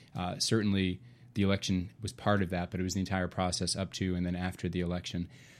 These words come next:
I, I'm a, a former prosecutor. I believe that the rule of law applies to everyone from the president on down, and that, uh, misconduct needs to be investigated and dealt with appropriately. That's the way we should be dealing with conduct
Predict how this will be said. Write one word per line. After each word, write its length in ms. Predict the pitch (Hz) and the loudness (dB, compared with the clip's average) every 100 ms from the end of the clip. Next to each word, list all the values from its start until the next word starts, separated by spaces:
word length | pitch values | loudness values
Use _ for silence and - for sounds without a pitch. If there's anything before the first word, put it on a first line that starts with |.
| - | -10
I, 100 | 127 - - | -8 -6 0
I'm 160 | 151 | 4
a, 400 | 160 107 - - | 6 4 0 -2
a 40 | 107 | -2
former 320 | - 98 92 | 2 0 0
prosecutor. 640 | - 90 87 - 95 92 90 | 0 0 -2 -4 -4 -4 0
I 120 | 104 | 0
believe 380 | 104 104 101 92 | 2 2 0 0
that 200 | 90 87 - - - | -2 -4 -10 -20 -6
the 80 | 104 | 0
rule 200 | 104 104 | 4 4
of 100 | 95 | 2
law 220 | 95 92 | 2 2
applies 420 | 90 - 92 92 - | 0 0 0 0 -2
to 140 | - | 0
everyone 520 | 104 98 90 87 92 | 2 2 0 -2 -4
from 180 | - 98 | -2 0
the 60 | 92 | 2
president 540 | - 95 92 92 92 | 2 2 2 -2 -2
on 220 | 92 90 | -2 -2
down, 380 | 90 90 90 107 - - - - - | 0 -2 -2 -8 -10 -18 -20 -20 -2
and 420 | 101 98 92 95 - 107 | 2 4 4 0 -4 -2
that, 320 | 98 90 90 - - | 0 0 -2 -8 -10
uh, 280 | - 50 - - - - - - | -8 -8 -10 -16 -20 -20 -18 0
misconduct 580 | 110 104 - 98 98 95 | 2 2 2 2 2 2
needs 180 | 95 - | 0 0
to 60 | |
be 60 | 95 | 0
investigated 600 | 90 98 - 87 95 92 | 2 0 0 -2 -2 0
and 100 | 90 | 0
dealt 180 | 95 101 | -2 -2
with 140 | 95 | -6
appropriately. 640 | 90 - 98 95 - 98 101 - - | -6 -4 -4 -4 -6 -8 -8 -16 -8
That's 260 | - 117 - | 0 2 2
the 100 | 107 | 2
way 120 | 98 | 4
we 120 | 95 | 2
should 160 | 95 98 | 0 -2
be 60 | 90 | 0
dealing 320 | 95 92 92 | 0 0 0
with 180 | 92 - | -2 -2
conduct 420 | 95 92 92 | 0 0 -2